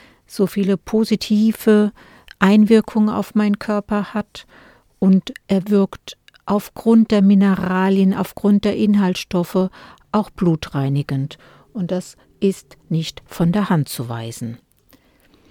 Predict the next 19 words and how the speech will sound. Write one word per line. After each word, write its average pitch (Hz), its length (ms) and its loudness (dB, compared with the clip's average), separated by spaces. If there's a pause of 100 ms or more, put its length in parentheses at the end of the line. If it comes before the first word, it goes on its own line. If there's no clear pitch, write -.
(500)
Also 226 840 0
geht - 480 -4
die 240 160 -4
Geschichte - 680 -6
nun 233 320 2
los. - 1120 -6 (1800)
Schön 285 560 0
zu 285 400 -4
wissen, 233 540 0
dass 185 300 -4
es - 240 -6 (560)
niemanden 294 760 4
gibt, - 640 -4
der 226 180 -2
auf 233 140 -4
diese 170 400 -8
Frage 156 840 -10 (140)
mit - 220 -2
Ja 208 320 0